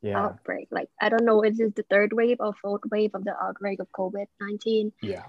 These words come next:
Speaker 2: But we have, like, two years in two thousand nineteen, two thousand twenty to handle this, to
Speaker 1: Mm-hmm.
Speaker 2: prepare for the vaccine and
Speaker 1: Mm.
Speaker 2: et cetera, et cetera. And we still face with the same problem. Like, I mean, how could
Speaker 1: Mm.
Speaker 2: you not see this coming at all? It's just not
Speaker 1: Yeah, right.
Speaker 2: logical.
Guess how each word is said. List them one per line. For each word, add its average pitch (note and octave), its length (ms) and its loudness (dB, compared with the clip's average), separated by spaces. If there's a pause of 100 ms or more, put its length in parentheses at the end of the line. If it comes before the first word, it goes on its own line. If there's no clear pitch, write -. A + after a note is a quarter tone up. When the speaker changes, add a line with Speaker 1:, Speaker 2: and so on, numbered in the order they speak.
(180)
Speaker 2:
But G#3+ 240 8
we A3+ 120 6
have, A3 220 4
like, G#3 240 4
two A3 320 6
years G3 400 4
in G3 300 -4
two - 100 -20
thousand G3+ 300 -2
nineteen, G3+ 360 -4
two A#3 100 -2
thousand F#3+ 360 -6
twenty G3 300 -4
to G#3 100 -2
handle F#3+ 420 -4
this, F#3 240 -4 (200)
to - 100 0
Speaker 1:
Mm-hmm. F#3+ 120 0
Speaker 2:
prepare G3 280 0
for - 140 -6
the F#3+ 80 -4
vaccine G3 480 -2
and F3+ 160 -8
Speaker 1:
Mm. - 60 -14 (120)
Speaker 2:
et G#3+ 100 -2
cetera, F3+ 320 -4
et - 120 -12
cetera. F#3 320 -6
And F#3+ 100 -4
we F#3+ 80 0
still G3+ 320 4 (380)
face B3 320 8 (260)
with B3+ 160 10 (120)
the B3 140 10
same C4+ 500 8
problem. D4 600 4
Like, A#3 200 0
I A3+ 120 -4
mean, A#3 200 -2
how B3+ 200 4
could B3 220 0
Speaker 1:
Mm. - 40 -4
Speaker 2:
you C4+ 60 0
not B3+ 220 2
see C#4 260 0
this A#3+ 200 2
coming A3 440 -2
at F#3+ 160 2
all? G#3+ 220 6 (100)
It's - 140 -16
just G#3+ 200 -4
not G3+ 160 0
Speaker 1:
Yeah, F#2+ 220 2 (100)
right. G2+ 180 4
Speaker 2:
logical. G3 460 0